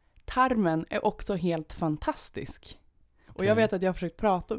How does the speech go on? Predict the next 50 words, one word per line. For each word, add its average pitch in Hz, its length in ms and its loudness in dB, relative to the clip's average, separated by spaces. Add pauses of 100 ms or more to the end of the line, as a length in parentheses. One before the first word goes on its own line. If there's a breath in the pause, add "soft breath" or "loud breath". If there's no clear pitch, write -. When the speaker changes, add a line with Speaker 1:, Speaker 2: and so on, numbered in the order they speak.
Speaker 1:
med, 170 180 -2
med 165 160 -4
dig 151 240 -2
om 151 140 -2
det 151 60 -4
här 147 340 -4
i 151 60 -6
några 151 160 -2
veckor 165 320 -6
nu. 165 300 -2
Speaker 2:
Ja. 104 320 2 (380 soft breath)
Du - 100 -10
Speaker 1:
Och 113 120 6
Speaker 2:
brukar 127 260 4
ju 117 80 4
berätta 104 720 -2 (320)
om - 240 -4
saker 98 260 -2
som 95 140 -2
står 104 320 0
i 90 60 -4
Charmen 92 400 -2
med 95 100 -6
tarmen, 101 400 -4
för 101 120 -10
du... 98 300 -2 (720 soft breath)
Det 113 80 2
är 120 40 6
också 139 220 2
så 127 100 2
här, 123 180 6
vi 117 300 2
har 123 120 6
ju 139 80 6
lite 131 200 2
olika 117 440 4
strategier 117 720 2
för 98 140 -2
att 98 80 2
hantera 101 440 2
det 98 140 0
här 98 140 0
med 98 120 -2
att 95 60 2
ha 98 60 2
svårt 101 320 0
att 104 80 -4
sova 110 420 4
och 123 140 0
så. - 260 -6